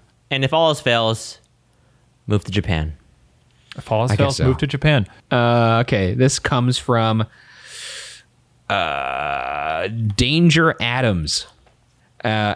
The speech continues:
Speaker 3: and they write, uh, this is from, oh yeah, this is from Patreon as well. Uh, My boyfriend sucks at driving, and I don't know what to do about it. I've been driving for nine years, and my boyfriend, feel free to name him, uh, I, Stephen Lim,
Speaker 2: Oh.
Speaker 3: has been driving for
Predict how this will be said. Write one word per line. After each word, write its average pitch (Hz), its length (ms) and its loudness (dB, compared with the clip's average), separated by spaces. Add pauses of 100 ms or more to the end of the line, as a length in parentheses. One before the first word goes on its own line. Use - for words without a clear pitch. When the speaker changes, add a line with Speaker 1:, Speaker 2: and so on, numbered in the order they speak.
Speaker 3:
and 120 160 2
they 139 180 4
write, 120 480 0 (760)
uh, 107 560 2 (320)
this 147 180 2
is 123 60 4
from, 120 120 2
oh 107 120 4
yeah, 87 80 2
this 85 140 0
is 87 80 2
from 85 120 0
Patreon 80 440 0
as 78 80 -4
well. 73 200 -6 (420)
Uh, 98 260 0
My 123 120 2
boyfriend 196 560 2
sucks - 360 0
at 131 80 0
driving, 117 520 2
and 92 100 2
I 104 60 0
don't 151 140 2
know 104 120 4
what 104 160 2
to 147 60 2
do 175 180 4
about 87 280 0
it. - 140 -6 (420)
I've 127 180 0
been 185 140 4
driving 120 360 2
for 90 140 0
nine 117 320 4
years, 87 360 4
and 104 160 0
my 127 140 4
boyfriend, 170 680 2
feel 330 220 4
free 113 280 0
to 107 80 2
name 104 300 2
him, 85 340 0 (460)
uh, 90 440 0 (380)
I, 98 120 -4 (640)
Stephen 95 440 0
Lim, 76 140 0
Speaker 2:
Oh. 165 300 0
Speaker 3:
has 104 240 -4
been 127 180 2
driving 131 380 2
for 107 300 2